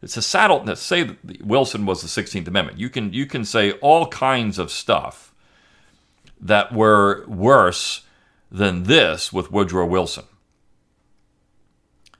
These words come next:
Uh, not the sixteenth Amendment. I mean, the sixteenth Amendment was already in process before Wilson,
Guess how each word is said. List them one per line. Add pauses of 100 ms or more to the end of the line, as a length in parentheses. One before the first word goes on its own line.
(680)
Uh,
not
the
sixteenth
Amendment.
I
mean,
the
sixteenth
Amendment
was
already
in
process
before
Wilson,